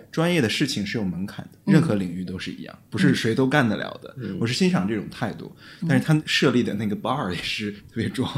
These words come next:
Speaker 3: 我其实到现在我都没有看这一期节目，我的猜想是，尤其在现场，这一季的嘉宾是张亚东还有大张伟。
Speaker 2: 周迅。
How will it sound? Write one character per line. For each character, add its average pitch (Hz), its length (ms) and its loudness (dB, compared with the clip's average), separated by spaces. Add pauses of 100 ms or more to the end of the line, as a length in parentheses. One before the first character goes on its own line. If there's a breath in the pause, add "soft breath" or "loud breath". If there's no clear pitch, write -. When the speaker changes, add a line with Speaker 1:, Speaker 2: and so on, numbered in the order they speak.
(140)
Speaker 3:
我 107 120 0
其 123 140 0
实 147 60 4
到 147 160 4
现 143 100 4
在 135 160 6
我 98 80 2
都 104 100 0
没 110 100 2
有 107 100 2
看 101 340 0 (140)
这 104 100 -4
一 98 100 0
期 95 220 -2
节 90 180 -2
目， 82 300 -6 (260)
我 95 80 -4
的 90 80 -4
猜 123 260 0
想 92 260 0
是， 90 340 -2 (240 loud breath)
尤 92 180 -4
其 95 200 -4
在 98 260 0
现 107 260 0
场， 101 220 -4 (320)
这 139 120 6
一 117 60 6
季 113 140 2
的 98 80 0
嘉 101 180 2
宾 110 240 4
是 92 460 2 (400)
张 101 160 2
亚 95 100 6
东 92 240 4
还 92 120 0
有 87 120 2 (240)
大 95 140 4
张 220 220 10
伟。 220 60 12
Speaker 2:
周 185 60 6
迅。 220 300 4